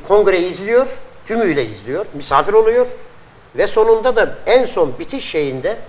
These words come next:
bir açık oturumda da bilim insanlarının yanında sanat insanları da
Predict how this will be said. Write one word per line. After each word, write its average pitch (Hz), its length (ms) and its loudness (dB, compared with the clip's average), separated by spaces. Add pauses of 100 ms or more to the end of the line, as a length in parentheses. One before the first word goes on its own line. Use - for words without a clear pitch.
(380)
bir 226 200 2
açık 208 260 0
oturumda 160 520 0
da 208 140 -2 (1080)
bilim 202 300 -2
insanlarının 160 640 -2
yanında 180 420 -2
sanat 160 340 -4
insanları 147 540 -6
da 185 100 -6